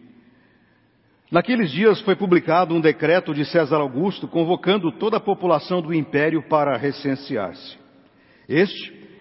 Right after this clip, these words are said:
o primeiro recenseamento, foi feito quando Quirino era governador da Síria. Todos iam alistar-se,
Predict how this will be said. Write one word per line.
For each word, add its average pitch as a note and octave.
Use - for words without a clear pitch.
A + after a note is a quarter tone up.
o -
primeiro D#3
recenseamento, D#3+
foi C#3+
feito E3+
quando C#3+
Quirino D#3
era C#3
governador C#3
da C3
Síria. B2+
Todos G#3+
iam G3+
alistar-se, C#3